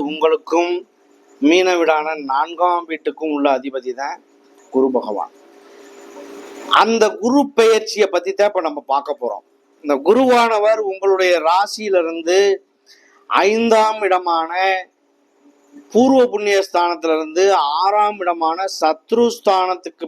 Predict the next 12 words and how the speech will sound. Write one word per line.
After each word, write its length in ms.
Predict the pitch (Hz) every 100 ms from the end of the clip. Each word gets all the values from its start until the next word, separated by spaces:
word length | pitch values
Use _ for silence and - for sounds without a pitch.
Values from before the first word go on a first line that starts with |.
| 143
பெயர்ச்சியாகி, 840 | 151 160 - 156 143 135 139 160 165 156 _ _ _ _ _ _ _ _ _ _ _ -
உங்களுடைய 600 | 170 208 220 220 202 196 202 214 214 202 - _ _ _ _ _ _ _ _ _ _ _ _ - -
பத்தாம் 500 | 185 190 240 240 240
இடமான 380 | 208 196 190 190 196 185 -
தொழில் 380 | 180 208 220
ஸ்தானத்தை 420 | - 202 190 180 180
பார்க்கிறாரு 420 | 170 165 170 165
அஞ்சாம் 420 | 165 156 151 165 156
பார்வையா, 400 | 147 151 160 175 175 - _ _ _ _ _
உங்களுடைய 480 | 165 180 196 185 185 175 170
பன்னிரெண்டாம் 600 | 190 220 226 220 214 208
இடத்தை 360 | 185 - 190